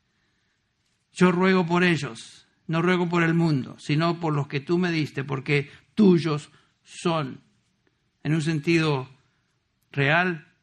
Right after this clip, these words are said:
los escogidos han pertenecido a Dios desde la eternidad y ahora Él se los da como regalo a su hijo, a su hijo, y por esta razón el, el, el Hijo pide por ellos.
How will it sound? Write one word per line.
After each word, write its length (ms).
los 180
escogidos 640
han 160
pertenecido 640
a 40
Dios 440
desde 360
la 120
eternidad 760
y 60
ahora 280
Él 80
se 140
los 180
da 160
como 200
regalo 380
a 40
su 240
hijo, 320
a 180
su 220
hijo, 360
y 100
por 180
esta 200
razón 400
el, 140
el, 240
el 180
Hijo 380
pide 260
por 200
ellos. 500